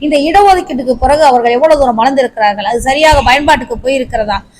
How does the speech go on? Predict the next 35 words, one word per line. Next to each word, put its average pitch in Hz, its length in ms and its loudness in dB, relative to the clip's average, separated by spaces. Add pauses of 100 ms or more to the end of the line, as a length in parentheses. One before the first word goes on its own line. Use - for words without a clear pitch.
(120)
வளர்ந்திருக்கிறார்கள்னா 339 960 2
இடஒதுக்கீடை 320 560 0
கொஞ்சம் 254 220 -8
குறைக்கலாம். 262 460 -2 (360)
இந்த 254 220 2
மாதிரியான 339 480 2
திட்டமிடுதலுக்கு 254 840 -6
நம்ம 302 220 2
ஒப்பு 240 200 0
கொடுக்கணும். 220 360 -8 (480)
ஜனங்கள்கிட்டயும் 370 720 2
ஒரு 294 120 4
பிரச்சனை 226 340 -4
இருக்கு. 190 240 -14 (1040)
நம்ம 294 220 -2 (400)
மு-, 285 420 0
காப்பீட்டு 381 420 2
திட்டத்தின் 311 420 -2
கீழ் 349 160 -2
நம்மளுக்கு 277 260 0
ஒரு 254 60 0
வசதி 262 300 0
கிடைக்குதுன்னா, 269 480 -2 (580)
நான் 294 140 0
சில 311 160 0
நேரம் 339 260 0
பார்க்குறேன், 311 260 4
இவ்வளோ 349 220 4
பெரிய 370 220 2
செயின் 320 260 0
போட்டுக்க 277 280 0
கூட 269 240 0
எனக்கு 262 220 0
அந்த 226 120 -2
வசதியை 240 420 0